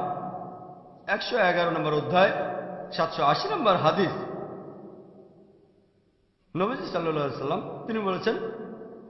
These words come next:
যে, "শব্দ করে আমিন বলো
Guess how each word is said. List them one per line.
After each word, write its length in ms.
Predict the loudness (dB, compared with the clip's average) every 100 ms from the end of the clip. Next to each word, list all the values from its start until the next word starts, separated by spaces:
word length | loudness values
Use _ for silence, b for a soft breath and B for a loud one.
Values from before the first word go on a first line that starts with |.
| -2
যে, 380 | 0 0 -4 -8 -12 -14 -16 -16 -18 -20 -20 -20 -20 -20 -20 _ _ _ _ _ _ _ _ _ _ _ -8
"শব্দ 460 | 2 2 4 0
করে 240 | 2 4 6
আমিন 400 | 6 6 2 4
বলো 300 | 4 4